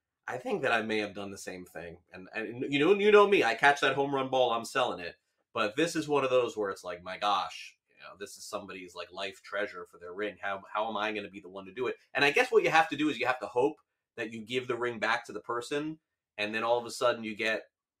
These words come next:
a check in the mail for, like, five grand or something like that from the per-, like, that would be the, if I was doing, I would be the right thing to do. I would do that. So yeah, I, I sort of believe in that.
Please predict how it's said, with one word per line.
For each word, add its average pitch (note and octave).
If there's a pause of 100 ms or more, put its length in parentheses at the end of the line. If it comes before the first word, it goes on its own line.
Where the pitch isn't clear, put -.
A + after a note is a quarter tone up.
a F2
check -
in G#2+
the G#2
mail E2+
for, F#2+
like, F2
five F2+
grand D#2+
or D#2+
something E2+
like E2+
that E2+
from E2
the E2+
per-, -
like, A2+
that F3
would C3
be B2+
the, A#2
if B2+
I A#3
was -
doing, G2+
I A#2+
would B2
be G#2+
the G2+
right G2+
thing E2+
to E2
do. F2
I F#2
would F2
do F2
that. - (200)
So E4+
yeah, G4
I, G#3
I -
sort F4+
of C3+
believe A#2+
in F#2+
that. G2